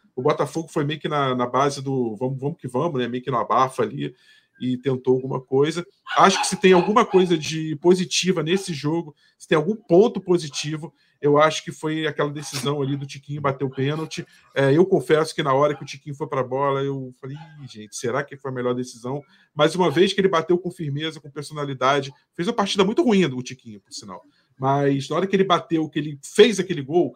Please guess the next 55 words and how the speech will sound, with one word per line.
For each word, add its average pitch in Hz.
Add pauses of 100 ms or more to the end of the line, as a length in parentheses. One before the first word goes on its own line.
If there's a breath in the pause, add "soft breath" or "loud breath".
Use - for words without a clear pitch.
(140 soft breath)
se -
a -
gente 226
falou 190
que 190
o 190
pênalti, 165
tá 165
falando 160
de -
psicologia, 143 (220 soft breath)
se -
a 180
gente 180
falou 196
que 196
o 185
pênalti 208
foi 185
aquele 180
momento 170
de -
virada 160
de 147
chave, 113 (240 loud breath)
em 143
que 143
ele 156
não 185
acerta 190
o 185
pênalti 165
contra 165
o -
Palmeiras, 131 (240 soft breath)
que 156
poderia 170
ter 165
definido 175
a -
vida 160
do 151
Botafogo 147
no 143
campeonato, 156 (320 soft breath)
pelo 277
menos 208
ele 202
ter 196
feito 185
o -
gol, 143 (280 soft breath)
eu 147
acho 151
que 160